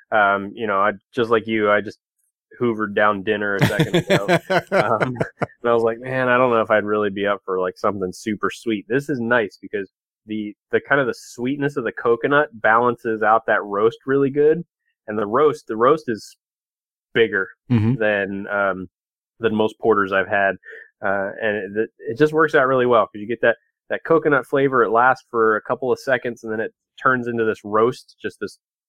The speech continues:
Speaker 1: roasty porter. It's almost a s-, it's
Speaker 2: Almost a
Speaker 1: it's
Speaker 2: stout?
Speaker 1: porter. Yeah,
Speaker 2: Yeah.
Speaker 1: it's almost a stout. It was as roasty as this thing is, but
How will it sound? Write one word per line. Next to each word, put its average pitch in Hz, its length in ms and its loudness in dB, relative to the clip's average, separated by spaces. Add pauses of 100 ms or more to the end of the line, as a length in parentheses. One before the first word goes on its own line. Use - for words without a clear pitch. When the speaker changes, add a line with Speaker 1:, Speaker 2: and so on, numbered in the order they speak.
(540)
Speaker 1:
roasty 123 600 -2 (200)
porter. 120 240 4
It's 135 180 -2
almost 127 420 -2
a - 20 -10
s-, - 220 -20 (680)
it's 117 120 -10
Speaker 2:
Almost 117 180 0
a - 40 -6
Speaker 1:
it's - 100 -6
Speaker 2:
stout? 131 280 0
Speaker 1:
porter. 143 320 0 (300)
Yeah, 165 120 2
Speaker 2:
Yeah. 143 120 2
Speaker 1:
it's 185 120 -4
almost 233 400 0
a 143 60 -4
stout. 147 400 -2
It 117 40 -4
was 104 160 -4
as 104 200 -12
roasty 110 420 0
as 101 80 -6
this 95 140 -10
thing 101 200 -4
is, 95 160 -4
but 104 80 -2